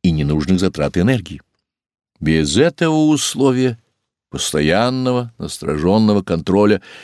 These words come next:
невозможно овладение мыслью. Овладеть же мыслью необходимо,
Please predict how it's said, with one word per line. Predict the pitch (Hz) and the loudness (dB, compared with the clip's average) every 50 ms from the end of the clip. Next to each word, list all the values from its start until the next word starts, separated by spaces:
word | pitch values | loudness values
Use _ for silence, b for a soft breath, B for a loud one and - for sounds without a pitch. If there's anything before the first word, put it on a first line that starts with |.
| B B B | B B B
невозможно | 101 101 104 104 107 104 98 85 87 95 101 101 95 85 98 101 | 4 4 6 6 6 4 2 2 2 2 2 2 2 2 0 0
овладение | 98 95 92 92 82 76 82 82 80 82 80 | 0 0 0 -2 -2 -2 -4 -4 -4 -4 -4
мыслью. | 78 73 71 - - - - _ _ _ _ _ _ _ _ _ _ _ _ _ _ _ _ | -6 -6 -8 -10 -10 -12 -16 _ _ _ _ _ _ _ _ _ _ _ _ _ _ _ _
Овладеть | - 87 87 80 80 82 80 78 71 78 131 170 180 170 | -2 0 0 0 0 0 0 -2 0 2 2 2 2 2
же | 147 131 127 139 | 0 0 2 2
мыслью | 135 127 127 143 127 - - - 123 117 | 4 4 2 2 0 0 -2 -2 0 2
необходимо, | 113 113 113 110 - - 101 90 90 92 87 78 69 | 2 2 2 0 0 -2 -2 0 2 2 2 0 -2